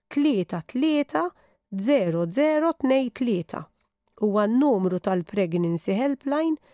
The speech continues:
fejn hemmhekk issibu għajnuna ġenwina u sinċira kemm għall-om, għal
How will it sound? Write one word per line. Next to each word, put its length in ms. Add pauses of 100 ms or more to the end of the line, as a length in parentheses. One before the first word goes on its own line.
(320)
fejn 260
hemmhekk 480
issibu 580
għajnuna 560
ġenwina 760 (300)
u 120
sinċira 800 (1080)
kemm 480 (420)
għall-om, 600 (720)
għal 240